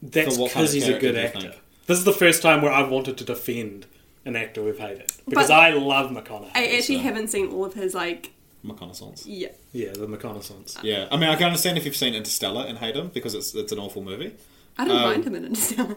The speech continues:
Speaker 3: <laughs>
Speaker 2: He's good in Interstellar. I've got
Speaker 1: Well,
Speaker 2: to
Speaker 1: you described him as uncomfortable, which is exactly what he is in True Detective, but that's kind of why he's good as it, because he played a leading man for so long.
Speaker 2: Yeah.
Speaker 1: This is a good one, because he fits into both categories.
Speaker 2: Yeah, he could be a leading man or a villain, and he could be in either one.
Speaker 1: Yeah.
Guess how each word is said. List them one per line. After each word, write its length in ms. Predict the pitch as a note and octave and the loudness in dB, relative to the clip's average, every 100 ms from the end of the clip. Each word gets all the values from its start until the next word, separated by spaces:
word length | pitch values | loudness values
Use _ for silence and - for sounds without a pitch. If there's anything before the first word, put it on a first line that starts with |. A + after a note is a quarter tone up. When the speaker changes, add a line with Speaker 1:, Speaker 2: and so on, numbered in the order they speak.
| C#4+ | -10
Speaker 3:
<laughs> 1700 | A4+ A4+ G4 G#4+ C5 A4+ - - - - - - - - - - | -8 4 4 4 -4 -2 8 8 8 -2 -10 -16 -16 -20 -20 -4
Speaker 2:
He's 200 | - C#3+ | 4 4
good 120 | B2 F2+ | 4 0
in 40 | |
Interstellar. 400 | E2 - - C#2+ | -2 -10 -10 -12
I've 80 | E2 | -12
got 120 | E2+ D3 | -4 6
Speaker 1:
Well, 120 | E3+ | 8
Speaker 2:
to 60 | |
Speaker 1:
you 100 | F3 | 8
described 360 | F#3 - F#3+ G#3+ | 4 6 8 8
him 40 | G3 | 8
as 60 | |
uncomfortable, 420 | E3+ C#3 D3+ D3+ C#3+ | 4 4 4 6 6
which 100 | C3 | 4
is 120 | B2+ | 2
exactly 480 | B2+ B2 C#3 C#3 A#2+ | 2 2 2 0 0
what 160 | A#2+ | 2
he 100 | A#2+ | 2
is 200 | A#2 A2 | 2 0
in 280 | B2 A2+ G#2+ | -4 -6 -8
True 180 | G#2 B2 | -4 -6
Detective, 600 | G#2 A2 A2 - G2 F#2+ - _ _ - - | -4 -8 -8 -8 -14 -14 -20 _ _ -20 -8
but 140 | A2+ | -6
that's 180 | A2 G#2+ | -4 -6
kind 280 | - G#2+ G2+ | -6 -8 -6
of 180 | G2 F#2+ _ _ - | -10 -14 _ _ -20
why 380 | A2 G#2 G#2 F#2+ | -12 -8 -8 -8
he's 200 | G#2 F#2 | -10 -10
good 400 | G#2+ G2 F#2+ - - | -10 -12 -12 -18 -16
as 140 | F#2+ F#2 | -16 -16
it, 100 | - - _ | -20 -20 _
because 220 | A#2 A2+ | -10 -8
he 80 | G2+ | -8
played 200 | - G#2+ | -6 -6
a 60 | G#2 | -6
leading 340 | G#2 G2+ G2 | -8 -8 -10
man 220 | G2 G2 | -12 -14
for 120 | F#2 - | -12 -12
so 160 | - | -12
long. 220 | F#2+ F#2 - - - | -14 -18 -16 -14 0
Speaker 2:
Yeah. 80 | - | 6
Speaker 1:
This 120 | B3 | 8
is 60 | D4 | 8
a 60 | |
good 260 | F3+ G#3+ A#3+ | 8 8 8
one, 220 | A#2 - - - | 4 -4 -10 0
because 260 | F3 F3 - | 4 6 8
he 160 | A#3+ | 6
fits 340 | - - G#3+ G3+ | 6 6 6 6
into 160 | E3+ E3 | 4 4
both 240 | E3 D#3 | 4 4
categories. 720 | E3+ F3 C#3 G#2 - - - | 6 6 6 0 -8 -4 2
Speaker 2:
Yeah, 80 | C3+ | 4
he 120 | C#3+ | 4
could 120 | D3 | 4
be 100 | D3 | 6
a 40 | C#3 | 6
leading 300 | C3 C3 B2 | 6 2 2
man 180 | G#2+ G#2 | -2 -2
or 200 | A2+ G#2+ | -2 0
a 20 | |
villain, 260 | G#2 G2+ G2 | -2 -4 -6
and 80 | |
he 60 | G#2 | -6
could 140 | A2 G2+ | -6 -6
be 140 | G2 | -6
in 80 | G2 | -6
either 160 | F#2 | -8
one. 180 | F2 G2 E3 | -8 -8 4
Speaker 1:
Yeah. 260 | F3 A2+ | 4 4